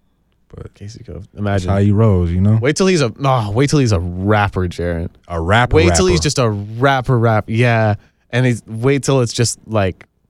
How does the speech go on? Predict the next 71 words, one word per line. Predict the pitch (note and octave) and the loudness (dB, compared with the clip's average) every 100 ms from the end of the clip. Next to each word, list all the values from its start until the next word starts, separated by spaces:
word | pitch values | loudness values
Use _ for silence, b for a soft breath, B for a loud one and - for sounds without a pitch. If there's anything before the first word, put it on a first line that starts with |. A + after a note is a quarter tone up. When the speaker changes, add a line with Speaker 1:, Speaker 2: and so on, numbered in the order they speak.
| _ - | _ -4
Speaker 2:
oh | A#2 | -2
my | G#2 F#2 | 0 -4
God, | F#2+ G2 F#2+ | -6 -6 -6
it's | F#2+ | -8
gonna | G#2 | -10
get | F#2+ | -8
absurd. | F2+ - G#2 F#2 E2+ | -8 -8 -6 -4 -6
Speaker 1:
Well, | E2+ F2 | -10 -6
I, | G#2+ - | -6 -6
I, | G#2+ | -2
you | A#2 | 2
know, | F#2 F2+ - _ _ _ _ | 2 2 -2 _ _ _ _
I'm | G2+ | -2
not | C3+ | 0
saying | D3+ D#3+ | 0 0
that | B2 | 2
I've | G#2+ - | 0 0
heard | C3+ D3 | 0 0
the | G#2 | 2
record, | F#2+ F#2 F2+ E2+ F2+ | 2 2 -2 -6 -6
but | F2+ - _ _ | -8 -8 _ _
that | G2+ | -4
new | G#2+ B2+ | 0 2
record | B2+ G#2+ | 2 0
he | A#2 | 2
got | G#2+ G2 | 2 0
coming | C3 C3 C3+ | -2 -2 0
out | F#2+ | 0
got | F#2 F#2 | -2 -4
some | F2 | -10
heat | D#2+ D3+ A2 - _ | -6 -4 -4 -8 _
on | E2+ E2+ | -16 -16
it. | - | -16
You | - F2+ | -10 -6
know, | |
Speaker 2:
It's | A2+ G2+ | -4 -2
definitely | G#2+ G#2 G2+ | -2 0 -2
Speaker 1:
he's | F#2+ | 0
a | |
Speaker 2:
a | F2 | 0
Speaker 1:
rapper, | G2+ G#2+ | 0 -2
rapper | D#2+ E2 - | -4 -4 -6
on | E2+ | -8
Speaker 2:
solid. | F2 | -4
Speaker 1:
there. | F2+ | -2
Not | D#2+ B2+ C#3 | 0 0 0
saying | - A2+ | 0 2
that | G#2+ | 2
I've | F#2+ | 0
heard | G2+ F2+ E2 | -2 -4 -6
it. | - _ _ _ - | -14 _ _ _ -6
Speaker 2:
Yeah, | A2+ F#2 | -4 0
not | B2+ F3+ | 0 2
that | F3+ | 2
he's | D3 | 2
not | C#3+ C#3+ | 2 2
a | |
rapper, | C3 C3 C3 | 0 0 0
rapper | B2 A#2+ A#2 | 0 2 2
already, | G#2+ A2 B2 | 2 2 0
but | G#2+ | 0
you | G#2+ | 0
know | A2+ | 2
what | A2 | 2
I | |
mean. | A2 G#2+ | 0 0
Wait | G#2+ A2 | 0 0
till | A2 | -2
it's | G2+ - | -2 -6
like, | F2 D#2+ - _ _ _ | -10 -12 -16 _ _ _
Speaker 1:
Yeah. | F2+ D2+ | -8 -8